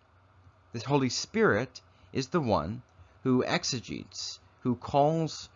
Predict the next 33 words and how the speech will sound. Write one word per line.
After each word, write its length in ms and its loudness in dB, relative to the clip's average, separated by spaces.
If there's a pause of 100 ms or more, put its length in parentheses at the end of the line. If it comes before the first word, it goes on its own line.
(120)
to 100 0
mind 500 2 (640)
in 460 2
the 260 -2 (160)
life 680 0
of 580 4 (1080)
the 60 -8
church 540 -2 (800)
that 320 4
which 260 -2
Jesus 520 -2
had 160 -2
disclosed 420 -2
to 60 -12
the 80 0
apostles, 420 -2
which 240 -6
is 120 -4 (100)
what 260 0
Jesus 320 -6
says, 400 -4
"The 120 -18
Spirit 360 -4
will 160 -4
remind 480 4
you 140 0
of 100 -6
these 240 -12
things." 480 -14
And 240 -10
let's 180 -10
not 160 -4
forget, 400 2